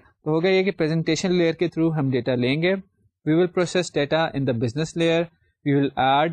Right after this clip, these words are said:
and we will also give that data to the data layer۔ ڈیٹا لیئر اس کو ڈیٹا بیس میں انسرٹ کرے گی اور اس دوران ہماری بزنس لیئر جو ہے، اس کا سم جو ہے وہ واپس، آ، پریزنٹیشن لیئر کو دے دے گی جو کہ یوزر کو پریزنٹ کر دے گی۔ تو لیئرز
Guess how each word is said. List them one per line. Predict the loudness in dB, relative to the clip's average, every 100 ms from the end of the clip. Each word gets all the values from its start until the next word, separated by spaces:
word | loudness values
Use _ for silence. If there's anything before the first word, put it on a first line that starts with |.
| -4
and | -2 2
we | 2
will | 0 0
also | 0 0 -2
give | 0 -2 0 -2
that | 0 -2
data | 0 -2
to | -2 -6 -4 -2
the | -2
data | -2 0 0 -2
layer۔ | -4
ڈیٹا | -4 -2 0
لیئر | 0 0 -2
اس | -8
کو | -6
ڈیٹا | -4 -2 -2
بیس | -2 -4 -6
میں | -8
انسرٹ | -4 -2 -2
کرے | 0 0 2
گی | 0 -2 _ _ _ _ _
اور | 0 0 0 -4
اس | -2 0
دوران | 2 2 0
ہماری | 0 0
بزنس | 0 -2 -2 -2
لیئر | -2 0
جو | 0
ہے، | 0 -2
اس | -4
کا | -4 -4
سم | -2 -4 -2
جو | -2
ہے | 0
وہ | 0 0
واپس، | -2 -2 -4 -4 -10 _ -6
آ، | -4 -2
پریزنٹیشن | -2 -4 -2 -4 -4 -2
لیئر | 0 0
کو | -2
دے | -2 0
دے | 0
گی | 0 -2 -2 _ _
جو | -4
کہ | 0
یوزر | 0 0 -2
کو | -2 -4 -6 _ _ -6
پریزنٹ | -2 -2 -2
کر | -4
دے | -4
گی۔ | -6
تو | -8 _ _ -4
لیئرز | 0 2 2